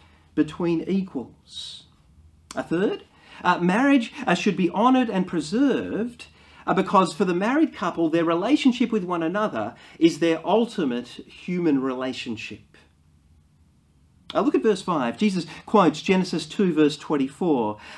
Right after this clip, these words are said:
Uh, he says, "For this reason, a man will leave his father and mother,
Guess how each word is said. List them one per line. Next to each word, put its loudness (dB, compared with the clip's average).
Uh, 6
he 2
says, 2
"For 0
this 2
reason, 4
a -2
man 0
will 4
leave 2
his -2
father -2
and 0
mother, 2